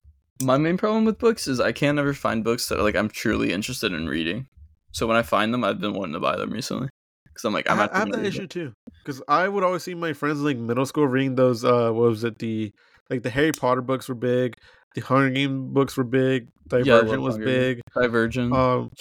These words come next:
Speaker 2: the other ones that were big were the, uh, the Percy Jackson books were g-, big.
Speaker 1: That was,
Speaker 2: And
Speaker 1: like,
Speaker 2: then th-
Speaker 1: yeah, yeah, yeah.
Speaker 2: And then there was a,
Speaker 1: Elementary
Speaker 2: there
Speaker 1: school.
Speaker 2: was,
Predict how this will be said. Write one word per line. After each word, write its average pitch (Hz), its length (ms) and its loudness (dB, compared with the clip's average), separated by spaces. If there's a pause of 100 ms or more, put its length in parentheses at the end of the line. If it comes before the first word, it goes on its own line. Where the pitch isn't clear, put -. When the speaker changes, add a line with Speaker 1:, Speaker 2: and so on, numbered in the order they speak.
(1040)
Speaker 2:
the 135 460 4
other 156 260 2
ones 185 200 -2
that 170 80 6
were 147 100 4
big 135 300 2
were 123 140 0
the, 120 200 -2
uh, 117 380 0 (480)
the 139 60 -4
Percy 156 300 -2
Jackson 127 500 0
books 113 300 -6
were 120 200 -4
g-, 113 120 -10
big. 110 380 2 (380)
Speaker 1:
That 135 140 6
was, 175 140 0
Speaker 2:
And 139 80 6
Speaker 1:
like, 139 60 6
Speaker 2:
then 143 160 4
th- - 80 -6 (180)
Speaker 1:
yeah, 117 380 2
yeah, 113 180 2
yeah. 110 140 0 (560)
Speaker 2:
And 143 120 0
then 165 100 0
there - 100 8
was 113 140 4
a, 175 100 4
Speaker 1:
Elementary 143 80 -2
Speaker 2:
there 147 100 4
Speaker 1:
school. 160 100 0
Speaker 2:
was, 143 320 -10